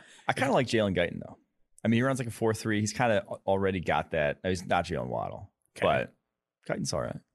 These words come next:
Speaker 2: Easy.
Speaker 1: I'm just saying.
Speaker 2: I think, doesn't he have, like, the lowest yards per route run of any receiver in the N F L last year?
Speaker 1: Did he?
Speaker 2: I think so. Oh, no, I'm thinking of a different Chargers receiver. But still, I do think that you can get an upgrade over Guyton. Uh, call me bold. Call me crazy.
Speaker 1: He was a
Speaker 2: I
Speaker 1: four,
Speaker 2: think
Speaker 1: he
Speaker 2: you can
Speaker 1: was a
Speaker 2: get an
Speaker 1: four three.
Speaker 2: upgrade over Guyton.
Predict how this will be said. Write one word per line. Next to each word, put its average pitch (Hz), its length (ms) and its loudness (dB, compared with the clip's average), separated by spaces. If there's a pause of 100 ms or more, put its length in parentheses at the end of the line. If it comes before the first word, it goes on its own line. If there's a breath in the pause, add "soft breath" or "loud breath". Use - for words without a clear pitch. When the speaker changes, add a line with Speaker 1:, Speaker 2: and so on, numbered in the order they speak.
(720)
Speaker 2:
Easy. 120 280 -2 (280)
Speaker 1:
I'm - 80 -10
just - 100 -16
saying. - 160 -12 (220)
Speaker 2:
I - 60 0
think, 135 100 0
doesn't 175 180 2
he 220 40 4
have, 202 100 0
like, 196 140 0
the 156 80 -2
lowest 135 280 2
yards 135 220 2
per 143 100 2
route 123 100 4
run 117 140 2
of 120 80 0
any 117 120 2
receiver 120 280 0
in 120 60 0
the 107 80 0
N 110 80 0
F 107 100 -6
L 92 140 -6
last 127 260 -4
year? 180 240 -8
Speaker 1:
Did 78 140 -4
he? 175 160 -4 (160)
Speaker 2:
I 110 60 -4
think 123 180 -6
so. 110 240 -4
Oh, 156 80 2
no, 160 200 4
I'm 135 120 0
thinking 165 160 0
of 143 80 0
a 139 40 -2
different 127 240 -2
Chargers 110 360 -4
receiver. - 480 -12
But 143 100 -4
still, - 400 0 (300)
I 127 100 2
do 160 160 4
think 165 200 0
that 143 100 2
you 143 100 0
can 127 120 -6
get 131 100 0
an 131 100 2
upgrade 131 260 2
over 110 140 0
Guyton. 104 380 0
Uh, - 240 -2
call 185 160 6
me 175 80 4
bold. 120 340 0 (220)
Call 175 160 2
me 175 100 4
crazy. 131 460 2 (100)
Speaker 1:
He 104 60 -4
was 107 160 -6
a - 20 -14
Speaker 2:
I - 140 2
Speaker 1:
four, - 0 -
Speaker 2:
think 160 80 2
Speaker 1:
he 175 120 4
Speaker 2:
you 160 60 -2
can 165 80 0
Speaker 1:
was 160 80 -2
a - 20 -2
Speaker 2:
get 160 120 6
an 147 60 2
Speaker 1:
four 147 100 4
three. 143 160 2
Speaker 2:
upgrade 131 40 4
over 120 160 0
Guyton. 110 360 0